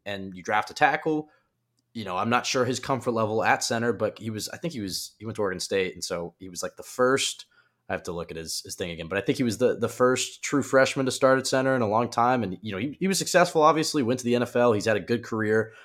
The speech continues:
I think that's an option they, they could explore, um, because he's the type of guy they can sign, and it just keeps their options open, um, for the draft. They're certainly gonna have to go hard at, at O-line, uh, in the draft. Joe Douglas will certainly earn his, his scouting chops. But what do you think about that idea? And not even,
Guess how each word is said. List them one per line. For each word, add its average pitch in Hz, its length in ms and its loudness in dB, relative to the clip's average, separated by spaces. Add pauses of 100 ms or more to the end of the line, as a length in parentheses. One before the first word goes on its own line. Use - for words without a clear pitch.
(200)
I 131 140 6
think 165 220 2
that's 131 280 6
an 147 60 2
option 139 300 4
they, 117 220 0 (100)
they 117 80 0
could 123 220 -4
explore, 123 640 2 (280)
um, 104 220 0
because 113 240 -4
he's 139 120 0
the 139 60 -2
type 139 240 4
of 131 60 0
guy 131 160 6
they 123 100 2
can 117 140 -4
sign, 113 360 2
and 104 100 -2
it 87 100 -6
just 117 200 -6
keeps 117 240 -8
their 107 160 0
options 101 360 0
open, 107 440 -4 (320)
um, 95 240 -2
for 113 160 0
the 110 80 -2
draft. 123 320 6
They're 104 100 0
certainly 156 460 8
gonna 117 160 2
have 107 160 4
to 101 80 -4
go 95 120 -2
hard 104 360 4
at, 92 240 0
at 98 120 -2
O-line, 90 540 -4
uh, 90 240 -6
in 101 100 -8
the 95 60 -8
draft. 92 540 -2
Joe 104 140 -4
Douglas 95 300 -4
will 90 80 -10
certainly 95 360 -4
earn 92 140 -6
his, 85 220 -8
his 85 120 -8
scouting 95 340 -2
chops. 85 380 -2 (340)
But 160 60 4
what 196 100 12
do 233 60 12
you 226 80 4
think 202 120 4
about 170 260 4
that 156 180 8
idea? 92 360 2
And 123 100 4
not 190 200 10
even, 170 280 4